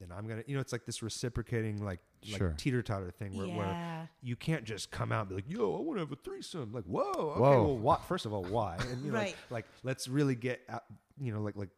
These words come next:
Speaker 1: let's get to the heart of this here. And if two people really are willing to be open enough with each other and communicate, uh, not from a place of, like, defensiveness or, or,
Speaker 3: Fear,
Speaker 1: or
Speaker 3: like, you're,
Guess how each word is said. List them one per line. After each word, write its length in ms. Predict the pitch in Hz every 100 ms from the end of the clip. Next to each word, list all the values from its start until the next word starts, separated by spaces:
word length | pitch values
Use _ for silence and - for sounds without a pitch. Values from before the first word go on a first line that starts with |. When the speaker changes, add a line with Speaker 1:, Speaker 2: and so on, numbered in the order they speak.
| -
Speaker 1:
let's 200 | 113 -
get 200 | 123 -
to 80 |
the 100 | 104
heart 300 | 90 - 143
of 100 | 123 95
this 160 | 90
here. 160 | - 92
And 220 | 92 95
if 140 | 98
two 180 | - 123
people 300 | 110 117 110
really 280 | 101 107 101
are 240 | 90 85 - - -
willing 240 | 107 104 98
to 60 |
be 120 | 85 87
open 240 | 107 107 101
enough 240 | 90 87 -
with 100 | 82
each 180 | 82 98
other 260 | 87 90 -
and 120 | 85
communicate, 640 | - 90 95 92 98 87 - _ _ _ _ _ -
uh, 540 | 90 87 85 85 82 78 - _ _ _ _ 101
not 220 | 107 -
from 140 | 110
a 60 | 95
place 300 | - 113 -
of, 80 | 104
like, 140 | 104
defensiveness 1120 | - - 139 120 139 123 117 135 131 131 -
or, 240 | 117 107 -
or, 160 | 107
Speaker 3:
Fear, 380 | 156 147 98 -
Speaker 1:
or 40 |
Speaker 3:
like, 140 | 120 127
you're, 100 | 127